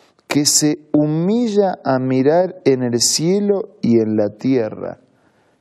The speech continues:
¿Quién? ¿Quién? El más alto, el más poderoso,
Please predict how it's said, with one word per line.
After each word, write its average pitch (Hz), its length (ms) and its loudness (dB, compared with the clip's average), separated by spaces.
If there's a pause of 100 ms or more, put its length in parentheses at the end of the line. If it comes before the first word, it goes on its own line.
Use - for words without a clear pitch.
(140)
¿Quién? 226 540 -4 (320)
¿Quién? 170 420 -4 (2500)
El 156 220 2
más 226 380 -2
alto, 113 420 0
el 135 140 0
más 220 280 -4
poderoso, 135 920 -2